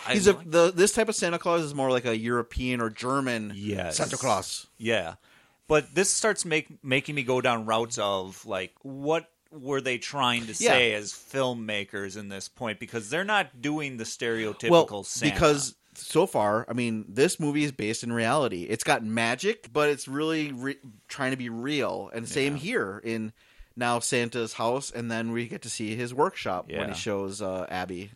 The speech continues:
Speaker 2: the little girl.
Speaker 1: Oh, man, that workshop.
Speaker 2: I, so you picture in your head Santa's workshop, colorful elves,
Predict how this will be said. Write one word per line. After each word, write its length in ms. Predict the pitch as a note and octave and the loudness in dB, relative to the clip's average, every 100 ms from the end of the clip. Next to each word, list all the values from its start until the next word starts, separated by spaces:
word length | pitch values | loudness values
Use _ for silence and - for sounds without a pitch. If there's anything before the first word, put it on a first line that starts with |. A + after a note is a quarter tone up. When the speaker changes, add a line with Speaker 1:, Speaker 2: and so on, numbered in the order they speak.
| _ | _
Speaker 2:
the 160 | - G#2 | -12 -8
little 220 | F#2+ F#2 | -6 -4
girl. 400 | F#2 F2+ F2 - | -2 -2 -4 -6
Speaker 1:
Oh, 80 | - - | -12 -18
man, 440 | - - - - | -16 -16 -16 -16
that 140 | E2 - | -16 -10
workshop. 560 | C#2+ - - - B1+ - _ _ _ | -10 -10 -12 -12 -14 -16 _ _ _
Speaker 2:
I, 280 | G#2 A#2+ D3 - - | 0 2 2 -4 -8
so 400 | - C3+ B2+ A#2 _ _ - | 0 2 2 0 _ _ -6
you 180 | A#2+ A#2+ | -2 0
picture 340 | - B2 - | 0 -2 -2
in 40 | C#3 | -6
your 120 | E3+ | -4
head 340 | C#3 B2+ D3 - | -2 -4 -4 -14
Santa's 560 | - F3+ G3+ A3 D#3 | -2 2 2 0 -4
workshop, 600 | A2+ G#2+ G2+ - F#2 - | -8 -10 -10 -8 -8 -10
colorful 640 | - D#3 D3+ D#3 D3+ C#3+ - | -6 0 0 0 0 -2 0
elves, 480 | B2+ B2 B2 A#2+ | 2 4 2 -2